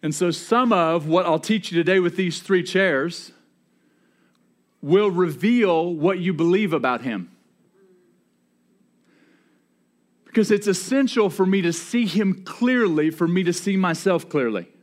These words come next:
They go hand in hand. You can't have one without the other, right? And they all birth, everything that we do is to be birthed through intimacy w-, with him. There's no shortcut. I love all the impartation and the prophetic words and,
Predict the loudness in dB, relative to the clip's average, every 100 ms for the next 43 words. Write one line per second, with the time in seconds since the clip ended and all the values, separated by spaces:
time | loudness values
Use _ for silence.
0 | _ -2 0 2 2 2 2 2 2 0
1 | -2 -2 -2 0 0 0 -2 -2 -2 -2
2 | -2 -2 -2 -4 -10 _ _ _ _ _
3 | _ _ -2 0 0 -2 0 0 0 0
4 | 0 2 0 -2 -2 0 -2 -2 -2 -2
5 | -2 0 0 0 -6 -8 -6 -2 -2 -2
6 | -4 -4 -6 -6 -8 -6 -6 -6 -6 -8
7 | -8 -12 -14 _ _ -6 -4 -4 -4 -4
8 | -4 -6 -8 -12 _ _ _ _ _ -2
9 | 0 0 0 0 0 -2 -2 -2 -4 -2
10 | -2 -2 -4 -2 -4 -4 -6 -6 -4 -4
11 | -4 -4 -2 -4 -6 -6